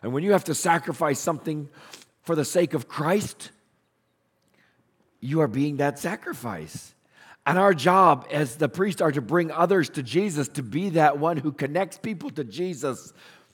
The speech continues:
And we offer prayers for others. So we serve as priests.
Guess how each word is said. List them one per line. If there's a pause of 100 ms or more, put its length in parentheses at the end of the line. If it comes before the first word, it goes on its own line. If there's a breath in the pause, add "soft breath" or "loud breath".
(520 soft breath)
And
we
offer
prayers
for
others. (280 loud breath)
So
we
serve
as
priests.